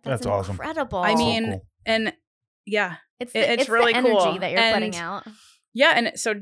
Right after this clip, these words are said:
Speaker 3: uh, Jennifer Rosa is our physical therapy assistant in Rhode Island, in Southern Rhode Island, and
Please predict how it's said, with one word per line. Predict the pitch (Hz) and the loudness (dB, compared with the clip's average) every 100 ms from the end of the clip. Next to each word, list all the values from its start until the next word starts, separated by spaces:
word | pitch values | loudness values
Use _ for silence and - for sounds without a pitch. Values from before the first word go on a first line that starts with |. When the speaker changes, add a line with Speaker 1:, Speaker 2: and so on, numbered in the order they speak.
| 196 - | -6 0
Speaker 3:
uh, | 190 | 0
Jennifer | 185 214 262 262 | 0 -2 -2 -2
Rosa | 233 202 202 247 277 202 | 0 0 2 0 0 0
is | 190 190 | -2 -4
our | - 185 | -4 -4
physical | 185 208 202 202 | -2 -6 -6 -6
therapy | 208 196 196 190 | -2 -2 -2 -6
assistant | 175 185 - 196 196 | -6 -8 -6 -6 -6
in | 190 | -6
Rhode | 180 175 | -4 -4
Island, | 170 170 165 165 190 | -2 -4 -4 -6 -8
in | 180 | -10
Southern | 190 185 190 | -8 -8 -6
Rhode | 185 175 | -6 -6
Island, | 160 160 165 185 - | -8 -8 -10 -10 -10
and | 190 180 175 175 175 170 | -8 -6 -6 -8 -10 -12